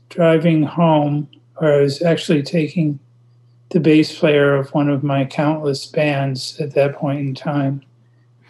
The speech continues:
uh, taking him home, but I needed to drop by and settle for the evening at the tavern, at the Rainbow Tavern for this event. And, uh,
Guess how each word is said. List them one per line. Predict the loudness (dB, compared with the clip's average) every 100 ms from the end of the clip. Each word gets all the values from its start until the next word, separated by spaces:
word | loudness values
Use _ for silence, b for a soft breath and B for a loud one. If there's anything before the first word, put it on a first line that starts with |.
| b -2
uh, | 2 2 0
taking | -2 -2 0 2
him | 0 0
home, | 2 2 2 0
but | 2 2
I | 4
needed | 2 2 0
to | -2
drop | 2 0 2
by | 2 2
and | 2 0 -4
settle | -6 0 2 4 2 0 -6 _ _ _ _ _ -2
for | 0
the | 2
evening | 0 0 0 0 2 0 0 -2 -6 _ _ _ _ _ 0
at | 0 0
the | -2 0 -2
tavern, | -4 2 2 2 0 -6 -8 _ _ _ _ -6
at | -4 -2
the | -2
Rainbow | -2 0 0 0
Tavern | 0 0 0 -2 -6 -10 _ _ _ _ _ _ _ _ -10
for | -2 0
this | 0 0
event. | -4 0 0 0 -6 -16 -6
And, | -4 -2 -2 0
uh, | 0 2 2 0